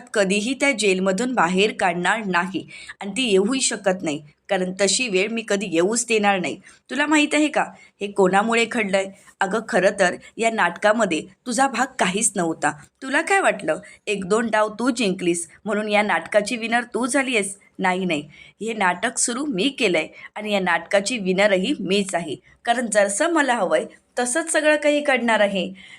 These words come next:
तुझ्या मुलीला मी आयुष्यभर जेलमध्ये सडवणार आहे आणि तिला सहजासहजी मरू देणार नाही. तिला तडफडून तडफडून मी मारणार आहे आणि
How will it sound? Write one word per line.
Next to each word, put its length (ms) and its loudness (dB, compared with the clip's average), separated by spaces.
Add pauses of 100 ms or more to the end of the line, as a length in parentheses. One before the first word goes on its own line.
(160)
तुझ्या 260 0
मुलीला 480 0 (120)
मी 160 0
आयुष्यभर 680 0 (120)
जेलमध्ये 480 2
सडवणार 500 2
आहे 160 -2 (460)
आणि 160 -4 (100)
तिला 240 2
सहजासहजी 840 0
मरू 380 2
देणार 360 0
नाही. 480 -4 (300)
तिला 180 -4 (160)
तडफडून 600 2
तडफडून 480 2
मी 120 0
मारणार 440 2
आहे 220 -2 (320)
आणि 160 -2